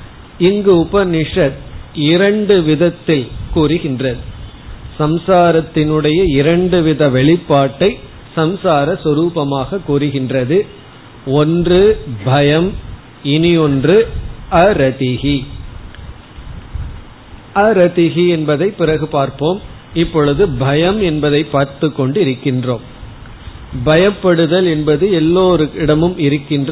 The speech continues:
ஒரு உணர்வு. அது இங்கு சம்சாரமாக சொல்லப்படுகின்றது.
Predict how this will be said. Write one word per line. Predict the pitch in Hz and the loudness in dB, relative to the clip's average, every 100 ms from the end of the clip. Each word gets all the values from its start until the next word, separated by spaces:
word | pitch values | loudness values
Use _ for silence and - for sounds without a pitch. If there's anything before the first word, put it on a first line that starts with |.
| 185 | 0
ஒரு | 143 160 | 0 0
உணர்வு. | 131 135 131 127 202 - - - - - - | 0 -2 -2 0 -2 -4 -14 -14 -18 -8 -2
அது | 180 202 | 0 2
இங்கு | 165 156 208 | 2 0 0
சம்சாரமாக | 151 147 170 175 156 139 131 127 185 | 0 -2 2 2 4 2 -2 -2 -4
சொல்லப்படுகின்றது. | 170 135 151 170 135 127 131 120 127 | -2 -2 -2 -2 -4 -4 -4 -4 -8